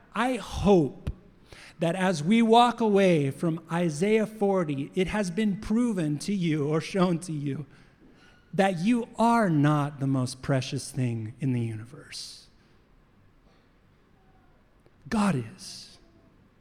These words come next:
And you were made to worship his greatness. Like I said before, that's what conversion is. That's what it means to be a Christian.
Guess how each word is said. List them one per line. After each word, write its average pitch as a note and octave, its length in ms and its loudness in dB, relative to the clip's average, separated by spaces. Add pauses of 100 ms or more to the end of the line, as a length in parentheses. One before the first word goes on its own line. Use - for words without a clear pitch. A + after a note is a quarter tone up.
(1160)
And D3 160 0
you A3 200 8
were D4+ 120 6
made C4 640 6
to G3 200 0
worship E3+ 680 0 (100)
his D3 640 4 (160)
greatness. D#3 800 -4 (2250)
Like B3 280 0
I E4 80 0
said B3 280 0
before, F#3 460 0
that's F3+ 340 -2
what A#3+ 300 -6
conversion D3+ 760 0
is. C3+ 640 -4
That's G#3 240 -2
what C4 140 2
it A3+ 100 0
means A3 360 4
to F#3+ 120 -4
be D#3+ 160 -2
a D3+ 60 0
Christian. B2+ 560 -10